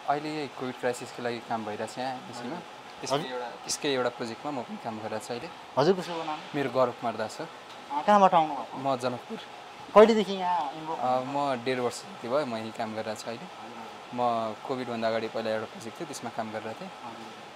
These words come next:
Speaker 1: र त्यो प्रोजेक्टको नाम सब्जी कोठी थियो र अहिले चाहिँ मेरो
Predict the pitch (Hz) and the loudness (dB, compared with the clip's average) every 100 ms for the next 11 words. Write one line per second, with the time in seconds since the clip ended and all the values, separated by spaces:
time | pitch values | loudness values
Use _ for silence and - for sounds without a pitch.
0 | - - 113 107 107 107 104 107 - - | -14 -8 -4 -4 -4 -4 -4 -6 -10 -10
1 | 131 123 120 113 120 117 123 117 117 113 | -8 -8 -8 -4 -4 -2 -4 -4 -6 -4
2 | 123 185 139 127 131 127 165 135 110 - | -2 0 4 4 4 0 -2 -4 -6 -12
3 | - 120 123 | -12 -6 -4